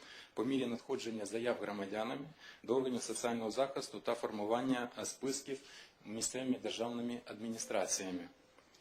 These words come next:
Черговість доставки визначатиметься по мірі надходження заяв. Тобто, відповідно, хто перший, е, надішле або, е, надасть таку заяву, той, відповідно,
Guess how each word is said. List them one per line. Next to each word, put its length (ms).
Черговість 480
доставки 480
визначатиметься 840
по 220
мірі 280
надходження 600
заяв. 480
Тобто, 260
відповідно, 720
хто 180
перший, 540
е, 380
надішле 640
або, 340
е, 640
надасть 340
таку 220
заяву, 480
той, 180
відповідно, 680